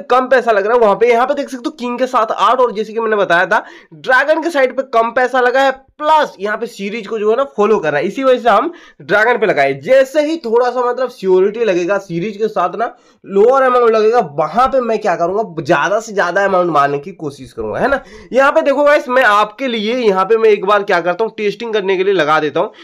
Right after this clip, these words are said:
यहाँ पे देखो दोस्तों, मैं अगेंस्ट पे चल के दस रुपये लगाया, दिखाता हूँ आप सभी को कि यहाँ पे लॉस होता है कि नहीं। यहाँ पे देख सकते हो दस रुपये लगाया और अपना लॉस हो गया। क्यों?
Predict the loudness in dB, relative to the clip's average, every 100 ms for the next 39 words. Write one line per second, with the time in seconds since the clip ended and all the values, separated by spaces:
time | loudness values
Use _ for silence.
0 | -10 -2 0 2 0 0 -2 0 0 2
1 | 2 0 -2 -4 -4 -2 0 -2 -2 -2
2 | 0 0 0 0 -2 -2 0 0 2 2
3 | -2 -4 -6 -4 -6 _ -20 _ -8 0
4 | 2 2 0 0 2 0 -2 -2 -2 0
5 | 2 2 2 -2 -6 -8 -8 -2 -2 -2
6 | -2 0 0 2 2 2 0 0 0 0
7 | -2 -4 -4 -2 0 2